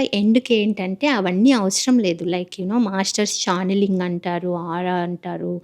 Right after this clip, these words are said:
చక్రాస్ అంటారు. బిగినింగ్‌లో very ఎక్సైటింగ్‌గా ఉంటది. "అరే! ఎవరో కనిపిస్తారంట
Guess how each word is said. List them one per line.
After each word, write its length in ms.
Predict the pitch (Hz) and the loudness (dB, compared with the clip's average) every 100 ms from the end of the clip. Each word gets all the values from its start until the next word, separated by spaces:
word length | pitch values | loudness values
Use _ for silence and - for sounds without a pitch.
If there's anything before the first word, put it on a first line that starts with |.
| - - - - | -12 -20 -10 -6
చక్రాస్ 560 | 214 - 214 214 - | -6 -2 0 0 0
అంటారు. 500 | 190 175 175 170 180 185 - _ _ _ _ _ 247 | -4 -4 -4 -2 -4 -6 -10 _ _ _ _ _ -4
బిగినింగ్‌లో 720 | 269 220 233 254 247 247 254 240 | 4 6 10 10 10 8 4 4
very 260 | 190 190 269 | 2 6 8
ఎక్సైటింగ్‌గా 640 | 196 208 233 240 262 277 | 8 6 4 6 8 8
ఉంటది. 400 | 269 226 220 202 180 | 8 4 2 2 0
"అరే! 300 | 180 233 262 214 | 0 4 6 6
ఎవరో 240 | 196 220 | 2 0
కనిపిస్తారంట 840 | 226 190 196 220 - 208 208 202 | 0 -2 0 -2 -2 -2 -2 0